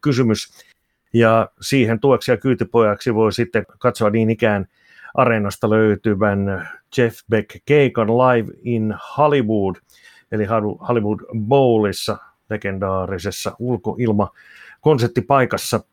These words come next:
äänitetty keikkataltiointi. Eli Yle Areenasta löytyy Jeff Beckiin liittyvää dokkaria ja keikkataltiointia. Tuosta Big Town Playboysista tulee mieleeni, kun näin heidät aikanaan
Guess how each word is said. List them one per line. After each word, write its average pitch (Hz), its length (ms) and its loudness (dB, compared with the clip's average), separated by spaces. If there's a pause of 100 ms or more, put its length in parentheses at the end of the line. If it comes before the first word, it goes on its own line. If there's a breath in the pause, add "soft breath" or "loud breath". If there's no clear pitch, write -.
(200)
äänitetty 113 920 0 (540)
keikkataltiointi. 107 1300 0 (680 soft breath)
Eli 107 540 0
Yle 123 200 0
Areenasta 113 540 0
löytyy 110 580 0 (140)
Jeff 120 200 -2
Beckiin 107 360 -4
liittyvää 104 480 -2
dokkaria 110 560 0
ja 101 360 -2
keikkataltiointia. 113 880 0
Tuosta 107 240 -6
Big 139 280 -4
Town 113 200 0
Playboysista 110 800 0
tulee 107 400 0 (540 loud breath)
mieleeni, 110 800 2
kun 113 280 0
näin 117 240 0
heidät 104 340 0
aikanaan 104 680 -2